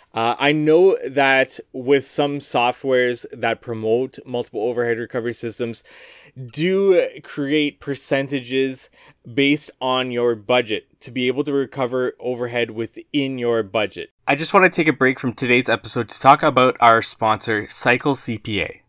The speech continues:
You may have a C R M or project management software in place, but what data are you using to ensure your estimating is accurate?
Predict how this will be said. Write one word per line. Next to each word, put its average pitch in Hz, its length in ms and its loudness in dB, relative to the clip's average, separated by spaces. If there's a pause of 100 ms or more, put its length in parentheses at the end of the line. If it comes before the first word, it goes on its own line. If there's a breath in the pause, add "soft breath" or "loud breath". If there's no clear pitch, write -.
(200)
You 160 140 2
may 208 220 2
have 147 320 2
a 117 180 -2
C 143 300 0
R 147 160 4
M 120 320 0
or 104 160 2
project 139 480 -2
management 117 560 -4
software 113 460 0
in 156 280 -4
place, 143 480 -2
but 110 200 -4
what 143 340 -4
data 131 320 4
are 117 240 4
you 127 300 -4
using 113 680 -6
to 123 160 -10
ensure 131 580 -2
your 135 320 -4
estimating 120 560 -4
is 113 160 -8
accurate? 98 560 -2